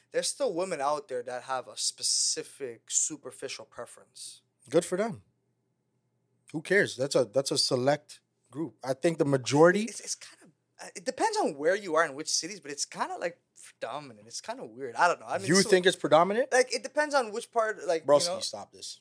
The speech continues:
Speaker 2: You actually, okay.
Speaker 1: No, no, no, no. I'm, I'm just saying from what I'm hearing, like, in certain spots, like
Speaker 2: Where?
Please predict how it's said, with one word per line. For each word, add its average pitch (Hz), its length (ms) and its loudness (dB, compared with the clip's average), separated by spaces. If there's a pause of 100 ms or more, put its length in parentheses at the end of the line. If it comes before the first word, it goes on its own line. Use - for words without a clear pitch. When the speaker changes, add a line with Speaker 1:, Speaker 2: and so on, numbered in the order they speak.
Speaker 2:
You 156 160 4
actually, 180 360 2
okay. - 180 -4
Speaker 1:
No, 302 80 0
no, 302 80 -2
no, 277 140 -2
no. 160 220 -2
I'm, 208 140 -2
I'm 214 160 -6
just 208 160 -2
saying 214 140 -4
from 185 160 -6
what 185 100 2
I'm 170 160 4
hearing, 160 560 -4
like, 127 160 -14
in 135 100 -18
certain 139 300 -8
spots, 143 500 -4
like 95 200 -18 (140)
Speaker 2:
Where? 117 420 0